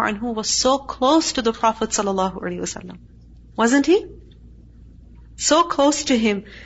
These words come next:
that the Prophet sallallahu alaihi wasallam even said that if I was to take any person as a khalil, it would be Abu Bakr. Abu Bakr was related to the Prophet sallallahu alaihi wasallam through marriage,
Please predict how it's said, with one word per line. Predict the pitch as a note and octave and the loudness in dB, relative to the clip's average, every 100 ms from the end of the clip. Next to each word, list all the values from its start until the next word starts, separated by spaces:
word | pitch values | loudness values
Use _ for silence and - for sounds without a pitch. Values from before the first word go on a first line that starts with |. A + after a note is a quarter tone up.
| - - | -20 -2
that | A#3+ B3 | 0 0
the | |
Prophet | A#3 C4 C#4 E4 | 0 2 4 2
sallallahu | - B3+ A#3+ C4 B3 | 2 2 2 2 2
alaihi | A#3+ A#3 | 2 2
wasallam | A#3 B3+ A#3+ | 2 0 0
even | B3 A3+ | 0 -2
said | A3+ C4 | 0 0
that | B3 | 0
if | A#3 A#3 | 2 2
I | C4 | 4
was | C4+ C4 | 2 0
to | A#3+ | 0
take | B3+ B3 - - - - | 2 2 -2 -20 -20 -6
any | A#3+ D#4+ | 4 4
person | E4+ D#4 D4+ C#4+ | 6 2 2 2
as | C4+ | 2
a | B3 | 2
khalil, | C4 A#3+ D4+ D4+ | 2 4 4 4
it | B3 G#3 | 2 2
would | B3+ | 2
be | C4 E4 F4+ - - - | 4 4 2 -8 -20 -4
Abu | - A3+ | -2 0
Bakr. | G#3 G3 - - - - - - _ - - _ - - - - - | 0 -2 -4 -14 -20 -20 -20 -20 _ -20 -20 _ -20 -20 -20 -20 -2
Abu | A#3 A#3+ | 2 4
Bakr | C#4 D#4+ D4 | 4 4 4
was | C#4 - - - | 2 0 -14 -14
related | G#3 B3+ C4+ F4 F#4+ | 0 4 4 4 2
to | E4 | 2
the | C#4 | 0
Prophet | C4+ B3 A#3+ B3 | 2 2 2 0
sallallahu | A#3+ A3 G#3+ A3 A3 | 0 0 2 0 0
alaihi | G#3+ G#3 | -2 -2
wasallam | G#3 G#3+ C4 | -2 -2 -2
through | - A#3+ A#3 A#3 - - | 0 0 0 -4 -16 -2
marriage, | A3 A3 G#3 F3+ - - | 2 4 2 -2 -6 -8